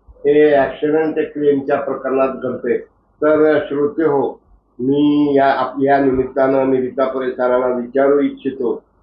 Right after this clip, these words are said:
की लोकांनी काय काय दक्षता घ्यावी किंवा बाकी लोकांनी, पोलीस यंत्रणेने आपल्या भागातल्या काय करावं लागेल,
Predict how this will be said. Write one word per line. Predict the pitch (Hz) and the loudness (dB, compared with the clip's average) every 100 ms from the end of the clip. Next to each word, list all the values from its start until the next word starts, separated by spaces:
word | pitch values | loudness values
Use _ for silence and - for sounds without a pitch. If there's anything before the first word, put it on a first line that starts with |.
| _ | _
की | 170 175 151 | -4 0 0
लोकांनी | 131 135 135 143 147 156 151 | 2 0 2 0 2 2 -2
काय | - 123 127 | -2 0 0
काय | - 143 147 - - 123 | 0 2 2 0 -4 -4
दक्षता | 139 - 151 147 151 | -4 -2 -4 0 0
घ्यावी | 127 120 120 127 - _ _ _ _ - | 0 -2 -4 -6 -8 _ _ _ _ -6
किंवा | 135 151 160 165 170 165 - - _ _ _ _ | 0 2 4 4 2 0 -4 -18 _ _ _ _
बाकी | 143 143 - 196 | -2 -2 -2 -4
लोकांनी, | 190 170 160 156 156 151 - - _ _ - | 0 0 2 2 4 2 0 -6 _ _ -4
पोलीस | 156 185 - | 2 2 2
यंत्रणेने | 151 143 143 139 139 135 135 131 | 0 0 0 2 2 4 4 2
आपल्या | 123 - 139 139 | 0 -4 -2 0
भागातल्या | 123 123 127 123 127 123 - - _ - | 0 -2 -2 -4 -4 -2 -4 -10 _ -4
काय | 160 202 202 | 0 2 0
करावं | 175 160 156 151 | 0 0 2 2
लागेल, | 143 135 131 - | 0 0 -2 -4